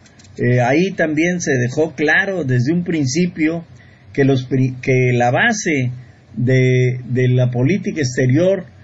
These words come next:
pues sería el, los principios de au-, de autodeterminación de los pueblos,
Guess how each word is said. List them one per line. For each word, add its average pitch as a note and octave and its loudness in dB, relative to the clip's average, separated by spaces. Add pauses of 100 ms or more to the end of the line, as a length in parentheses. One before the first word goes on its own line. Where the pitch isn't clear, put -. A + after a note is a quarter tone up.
(240)
pues B2+ 0
sería F3 2
el, B2+ 2 (100)
los C3 2
principios C#3 0
de C#3+ 2
au-, E3+ 0 (100)
de C3 2
autodeterminación C#3 0
de D3+ 0
los B2+ -2
pueblos, F3 -2